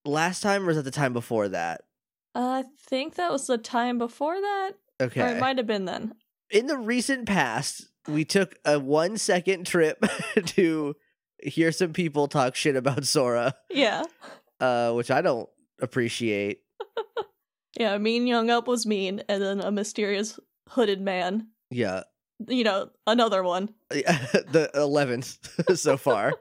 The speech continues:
Speaker 2: <laughs> I mean, I guess we have heard him talk. When we first met all the organization members, he was the one that was talking.
Speaker 1: Oh, in the, uh, in the, at the end of one, or not, not the end of one, the end of
Speaker 2: At, like, the beginning of two, and, like, they all showed up cloaked before we get to talk
Speaker 1: Right.
Speaker 2: to Keanu.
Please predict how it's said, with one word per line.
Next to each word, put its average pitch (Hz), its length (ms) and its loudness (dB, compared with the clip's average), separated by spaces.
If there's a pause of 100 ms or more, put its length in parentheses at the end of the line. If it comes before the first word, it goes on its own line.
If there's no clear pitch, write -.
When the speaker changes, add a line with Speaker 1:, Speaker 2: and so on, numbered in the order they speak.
(260)
Speaker 2:
<laughs> - 340 -14
I 294 60 4
mean, 370 80 2
I 381 120 4
guess 539 180 4
we 466 80 6
have 320 260 6
heard 262 180 6
him 233 220 2
talk. 196 380 2
When 233 160 2
we 247 220 0
first 247 440 0
met 254 240 2
all 262 160 4
the 262 120 0
organization 254 640 0
members, 240 360 2
he 240 120 2
was 226 200 2
the 214 120 0
one 190 260 -2
that 180 100 -2
was - 140 -6
talking. 170 520 -4 (420)
Speaker 1:
Oh, 151 180 4
in 151 140 0
the, 156 180 2
uh, 135 220 2
in 135 120 -4
the, 117 240 -2 (240)
at 131 80 0
the 147 120 2
end 156 100 -2
of 135 100 -4
one, 160 420 0
or 127 460 0
not, 143 220 2 (640)
not 127 140 0
the 113 100 2
end 104 100 -2
of 98 60 -8
one, 92 180 -4
the 110 120 -2
end 120 100 -2
of 107 180 -6
Speaker 2:
At, 240 160 2
like, 254 140 2
the 269 80 2
beginning 254 420 2
of 233 140 0
two, 240 380 4
and, 220 100 2
like, 208 240 0
they 233 160 4
all 208 160 6
showed 220 260 0
up 214 240 2
cloaked 226 440 0
before 214 420 0
we 208 180 -2
get 196 200 0
to 208 80 -8
talk 202 200 2
Speaker 1:
Right. 123 220 0
Speaker 2:
to - 60 -2
Keanu. 220 380 -2